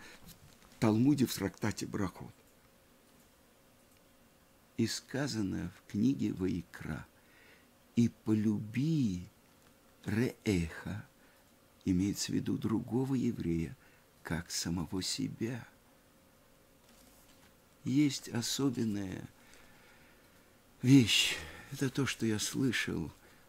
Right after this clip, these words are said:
от моего учителя Рав Ицхака Зильбера.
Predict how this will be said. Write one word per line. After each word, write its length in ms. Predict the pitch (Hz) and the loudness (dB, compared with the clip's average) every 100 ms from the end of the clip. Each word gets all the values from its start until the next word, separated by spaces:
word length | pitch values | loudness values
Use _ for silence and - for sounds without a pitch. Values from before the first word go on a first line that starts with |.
| - | -8
от 200 | 95 - | -8 -2
моего 300 | 90 87 95 | 0 2 2
учителя 640 | 98 - 131 - 85 85 | 2 0 -2 -2 -2 0
Рав 180 | 87 87 | 0 0
Ицхака 480 | 123 - - - 90 | -2 -4 -8 -4 -2
Зильбера. 600 | 90 123 117 - - - | 0 0 0 -2 -8 -8